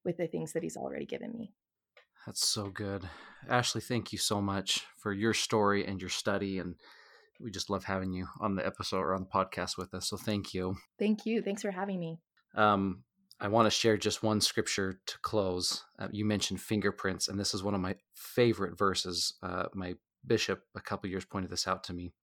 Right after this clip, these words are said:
Speaker 2: Alma twenty-six, verse seven. Um, and he's talking in this verse about the thousands of people that have died,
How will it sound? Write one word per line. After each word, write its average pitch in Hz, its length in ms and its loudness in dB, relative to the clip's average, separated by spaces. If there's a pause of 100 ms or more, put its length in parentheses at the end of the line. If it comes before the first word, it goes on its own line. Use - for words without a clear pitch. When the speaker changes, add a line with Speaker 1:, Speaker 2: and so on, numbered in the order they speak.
(200)
Speaker 2:
Alma 101 180 2
twenty-six, 101 560 -2
verse - 240 -4
seven. 87 340 -4 (960)
Um, 98 300 0
and 107 80 -2
he's 101 180 -2
talking 135 520 6
in 123 200 4
this 123 200 4
verse 98 480 2 (480)
about 107 460 8
the 107 100 -4 (360)
thousands 120 520 4
of - 180 -10
people 101 380 -4
that - 160 -4
have 90 260 -6
died, 87 540 0